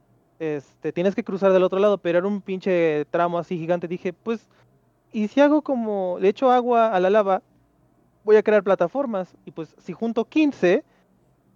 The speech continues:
pues, se va a lograr, ¿no?". Y pues <laughs> ahí me ves juntándolas, pegándolas todas unas por unas, y cuando lo empiezo a mover el juego se empieza a hacer como que lento,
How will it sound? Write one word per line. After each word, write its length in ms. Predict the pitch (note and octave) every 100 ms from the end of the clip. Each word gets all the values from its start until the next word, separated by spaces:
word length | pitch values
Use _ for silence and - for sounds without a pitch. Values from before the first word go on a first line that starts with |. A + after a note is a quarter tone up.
| _ _ -
pues, 260 | F3+ - _
se 140 | E3+
va 80 | D#3
a 40 |
lograr, 380 | C#3+ D#3+ D#4 D4
¿no?". 220 | G3 E4+ - _ _ _ _ _ F3
Y 60 |
pues 180 | - E3
<laughs> 80 | -
ahí 40 |
me 100 | G#3+
ves 180 | G3 G#3
juntándolas, 540 | G3+ F#3 F#3+ F#3+ F#3
pegándolas 520 | - D#3+ D#3 F3 E3+ D#3+
todas 200 | F3 E3+
unas 160 | F3+
por 100 | - D#3+
unas, 140 | F3+ - - -
y 60 | E3
cuando 240 | F3 E3
lo 40 | E3
empiezo 220 | A3+ C#4+
a 40 |
mover 220 | G3+ F3+
el 40 | F3+
juego 180 | F3 E3
se 60 |
empieza 220 | E3+ D3+ D3+
a 20 |
hacer 120 | D3+
como 260 | D3+ C#3+ -
que 140 | C3
lento, 500 | B2+ C#3+ D#3 A#3 F#4